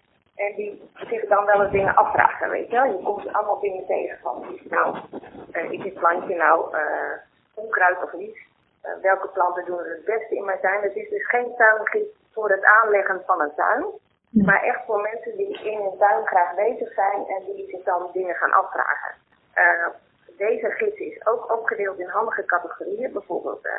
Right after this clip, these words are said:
Speaker 1: de categorie, eh, zaden en planten of de categorie onder de grond. Ehm, zo heb je ook nog een categorie weer, klimaat en seizoen.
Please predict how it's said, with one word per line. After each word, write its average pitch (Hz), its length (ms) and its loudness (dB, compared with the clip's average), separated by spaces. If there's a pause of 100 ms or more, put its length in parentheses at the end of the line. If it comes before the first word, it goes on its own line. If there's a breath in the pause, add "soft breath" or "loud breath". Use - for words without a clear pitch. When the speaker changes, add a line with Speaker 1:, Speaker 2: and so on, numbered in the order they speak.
(100)
Speaker 1:
de - 100 -14
categorie, - 600 -8
eh, 135 60 -4 (600)
zaden 165 360 4
en 156 200 -4
planten 226 600 -2
of - 180 -4
de 175 80 -8
categorie 170 640 -4 (440)
onder 196 280 0
de 160 80 0
grond. 240 420 -2 (840)
Ehm, 160 340 -4 (540)
zo 110 60 -6
heb 165 160 -2
je 180 60 2
ook 175 80 0
nog 175 100 -4
een 175 80 -12
categorie - 580 -4
weer, 196 340 0
klimaat 180 520 0
en 170 200 -6
seizoen. 180 640 -6